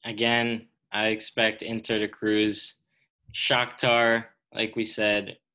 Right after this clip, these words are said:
you know, I mean, you, you highlighted that they're a good squad. I just think Inter, you know, they're, they're Serie A, they're a good team,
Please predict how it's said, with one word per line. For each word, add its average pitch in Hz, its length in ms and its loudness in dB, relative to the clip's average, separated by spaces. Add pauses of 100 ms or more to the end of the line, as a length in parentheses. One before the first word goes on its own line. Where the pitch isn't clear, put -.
(880)
you 131 100 -2
know, 123 380 2 (280)
I 127 100 -2
mean, 131 260 2
you, 131 220 -6
you 151 340 2
highlighted 131 500 4
that 117 160 2
they're 117 160 4
a 107 80 0
good 110 160 0
squad. 107 580 0 (480)
I 139 180 2
just 135 260 -4
think 117 280 0
Inter, 113 440 0
you 110 180 2
know, 113 240 0 (180)
they're, 123 120 -2 (220)
they're 120 120 0
Serie 127 440 2
A, 110 360 2 (220)
they're 110 120 -2
a 107 40 -4
good 117 300 0
team, 110 500 -2